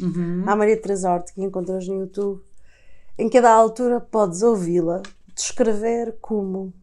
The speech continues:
Speaker 2: numa certa noite, pouco depois do lançamento das, das novas cartas portuguesas, ela está a caminhar na rua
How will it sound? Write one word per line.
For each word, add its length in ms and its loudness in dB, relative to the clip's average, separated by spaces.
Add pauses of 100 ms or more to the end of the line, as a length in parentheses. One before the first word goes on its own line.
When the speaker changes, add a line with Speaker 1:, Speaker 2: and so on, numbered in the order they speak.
(120)
Speaker 2:
numa 300 -2
certa 420 -4
noite, 440 -4
pouco 340 -4
depois 460 -4
do 100 -14 (140)
lançamento 560 -6
das, 520 -6 (560)
das 140 -8
novas 320 -4
cartas 400 -6
portuguesas, 800 -2
ela 160 -2
está 240 -6
a 40 -6
caminhar 500 -4
na 140 -2
rua 540 6